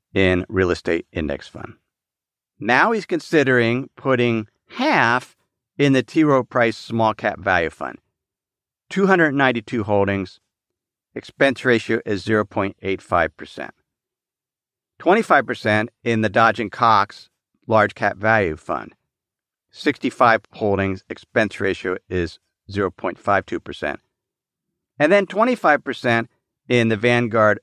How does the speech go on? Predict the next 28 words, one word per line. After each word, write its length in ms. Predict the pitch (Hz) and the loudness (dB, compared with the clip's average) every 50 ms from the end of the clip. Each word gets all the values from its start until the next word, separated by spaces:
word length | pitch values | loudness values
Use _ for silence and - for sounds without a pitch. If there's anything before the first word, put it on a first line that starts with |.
| _ _ | _ _
Wellington 640 | - 101 113 113 110 107 101 95 - - 87 80 76 | -4 0 2 2 2 2 0 -2 -4 -6 -8 -8 -8
Fund, 380 | - _ - 78 64 55 - - | -8 _ -6 -6 -6 -6 -8 -6
which 240 | 101 101 - - | -6 -6 -6 -4
has 260 | - - 139 - - - | -4 -4 -4 -6 -2 0
roughly 440 | 165 151 - - 143 123 113 107 - _ _ _ _ _ _ _ _ _ | 0 0 0 0 0 0 0 0 -4 _ _ _ _ _ _ _ _ _
fifty 380 | - 165 151 - - 139 127 | 2 2 2 2 0 -2 -2
to 100 | 110 117 | -2 -4
seventy 460 | 101 - - 123 113 101 104 101 98 | -8 -2 2 2 2 2 0 -4 -6
percent 600 | 92 _ - 95 - - - - 98 92 90 - _ _ _ _ _ _ _ _ _ _ | -8 _ -10 -10 -10 -6 -4 -2 -2 -2 -2 -6 _ _ _ _ _ _ _ _ _ _
stocks, 580 | - - - - - 101 82 65 - - - - | -20 -20 -4 2 2 4 4 2 0 -6 -12 -10
and 80 | 101 95 | -10 -10
the 40 | |
expense 360 | 92 - - - 117 110 - - | -10 -12 -4 -2 -2 -2 -2 -2
ratio 360 | 113 101 95 - - 101 95 | -2 -2 -2 -2 -6 -8 -6
is 140 | 90 90 85 | -6 -6 -4
zero 140 | 92 90 | -4 -4
point 240 | 87 - - - - | -4 -6 -8 -8 -8
two 140 | - - 78 | -10 -12 -12
five 240 | - - 73 71 - | -8 -6 -8 -8 -8
percent. 300 | - - - - - - _ _ _ _ _ _ _ _ _ _ _ _ _ _ _ _ _ _ _ _ _ _ _ _ _ | -12 -18 -18 -18 -18 -20 _ _ _ _ _ _ _ _ _ _ _ _ _ _ _ _ _ _ _ _ _ _ _ _ _
So 140 | - 196 | 0 4
there's 200 | 202 214 208 196 | 4 4 4 4
still 240 | - - - 277 285 | 0 0 0 0 2
gonna 180 | 240 240 202 170 | 2 0 0 2
be 160 | 170 170 160 | 2 2 2
hundreds 600 | 135 - - 185 190 196 170 170 156 131 - - - | 0 -2 -4 -4 -2 -2 -2 -2 -2 -4 -6 -12 -8
of 160 | - 127 117 | -8 -8 -8
holdings. 640 | - - 143 135 123 107 78 69 64 65 - - _ | -6 -4 -4 -2 -2 -2 -4 -8 -12 -16 -20 -20 _